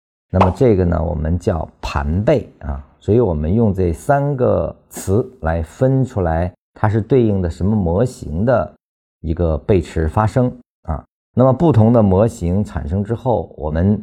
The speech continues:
关注其后期演变的关注点是有不同的啊。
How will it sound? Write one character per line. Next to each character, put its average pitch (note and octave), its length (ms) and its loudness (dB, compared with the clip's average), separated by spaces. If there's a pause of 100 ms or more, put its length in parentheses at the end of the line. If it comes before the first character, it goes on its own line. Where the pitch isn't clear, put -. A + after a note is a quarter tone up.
关 F3+ 260 2
注 D#3+ 160 4
其 - 200 -4
后 C#3+ 360 0
期 G2 280 -4
演 E2 220 -4
变 F2 220 -2
的 D#2+ 120 -4
关 F#3 240 0
注 D#3 140 2
点 E2+ 260 -6 (340)
是 G2+ 220 -2
有 C#2 120 -4
不 G2 160 -8
同 C#2+ 340 -6
的 D2+ 140 -8 (300)
啊。 - 200 -10